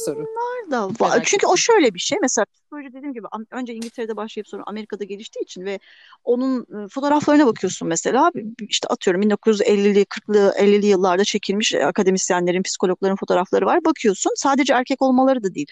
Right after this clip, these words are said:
Speaker 2: Hepsi de beyaz erkek ve beyaz, e, middle
Speaker 1: Evet.
Speaker 2: class dediğimiz zengin erkek. Beyaz, zengin ve erkek.
Speaker 1: Yahudi
Speaker 2: Yahudi de
Speaker 1: de
Speaker 2: çok.
Speaker 1: çok fazla.
Speaker 2: Yahudi de, e, yani
Speaker 1: Hı hı.
Speaker 2: Yahudi de şundan dolayı çok. Çünkü
Speaker 1: Evet.
Speaker 2: Yahudilerin içinde, e,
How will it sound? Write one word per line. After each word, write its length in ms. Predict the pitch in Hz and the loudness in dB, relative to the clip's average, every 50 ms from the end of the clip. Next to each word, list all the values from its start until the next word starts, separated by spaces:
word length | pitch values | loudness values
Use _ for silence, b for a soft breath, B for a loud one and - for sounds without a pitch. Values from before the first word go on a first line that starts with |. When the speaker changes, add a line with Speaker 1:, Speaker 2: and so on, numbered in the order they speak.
| B B B B | B B B B
Speaker 2:
Hepsi 320 | - 320 330 - - - 262 | -2 -2 -2 -2 -2 2 2
de 120 | 359 403 - | 4 2 2
beyaz 380 | 214 185 233 208 202 214 233 269 | 0 0 0 2 2 2 2 2
erkek 560 | 302 381 403 - - 466 539 - - - _ _ _ _ _ _ _ B B B B B B - | 0 0 0 0 0 -2 -2 -2 -8 -20 _ _ _ _ _ _ _ B B B B B B -10
ve 300 | 214 247 359 427 254 202 | -8 -6 -8 -6 -6 -4
beyaz, 420 | 285 254 277 339 453 453 - - - | -4 -4 -4 -4 -6 -8 -12 -14 -12
e, 60 | - 220 214 208 208 202 202 196 196 196 190 | -10 -10 -10 -10 -10 -10 -10 -10 -12 -12 -12
middle 180 | 196 233 - 190 | -10 -8 -6 -6
Speaker 1:
Evet. 160 | 185 247 175 _ | -6 -8 -12 _
Speaker 2:
class 200 | - 208 214 - | -14 -14 -12 -12
dediğimiz 300 | 202 185 202 202 190 190 | -12 -12 -12 -12 -10 -6
zengin 320 | 196 277 254 262 262 277 254 | -2 -2 0 0 0 0 -2
erkek. 360 | 214 151 160 - - - - _ _ _ | -2 -4 -8 -12 -20 -20 -20 _ _ _
Beyaz, 360 | 196 233 247 285 - 539 539 | -4 -2 -2 0 -2 -4 -6
zengin 280 | - - 262 262 254 254 | -6 -6 -4 -2 -2 -4
ve 360 | 427 523 - - - - 226 | -6 -8 -8 -6 -2 0 0
erkek. 300 | 214 214 - - 185 175 - 190 175 _ _ _ _ _ _ _ - | -2 -2 -4 -8 -8 -8 -10 -12 -14 _ _ _ _ _ _ _ -4
Speaker 1:
Yahudi 140 | 202 208 262 | 0 2 4
Speaker 2:
Yahudi 280 | 302 311 311 - 190 | 2 2 2 0 0
de 60 | - 202 | 0 0
Speaker 1:
de 80 | 170 165 | -2 -2
Speaker 2:
çok. 120 | - - | -2 -4
Speaker 1:
çok 180 | 165 156 - _ | -4 -4 -6 _
fazla. 200 | - 160 202 220 | -14 -6 -2 -2
Speaker 2:
Yahudi 260 | 233 240 233 247 202 | 0 0 -2 -2 -4
de, 100 | 202 175 - - | -6 -6 -8 -8
e, 100 | - 185 | -8 -6
yani 180 | 185 175 175 190 | -4 -2 -2 -2
Speaker 1:
Hı 40 | 196 | 0
hı. 40 | |
Speaker 2:
Yahudi 240 | 220 247 262 - 247 | -2 -2 -2 -4 -4
de 100 | 277 277 | -6 -8
şundan 500 | - - - 226 233 254 285 285 294 262 | -8 -10 -12 -8 -4 0 0 0 0 0
dolayı 260 | 226 185 170 160 160 | -2 -2 -4 -4 -6
çok. 260 | 180 - 339 381 - - | -6 -8 -8 -10 -10 -8
Çünkü 240 | - 202 175 165 | -6 -6 -6 -6
Speaker 1:
Evet. 120 | 233 214 220 | -6 -8 -6
Speaker 2:
Yahudilerin 600 | 233 254 254 233 254 226 247 254 254 269 277 254 | -6 -8 -8 -8 -10 -10 -10 -8 -8 -8 -8 -8
içinde, 340 | 240 - - 247 240 233 240 | -10 -12 -10 -10 -8 -8 -8
e, 180 | - - 208 | -10 -12 -16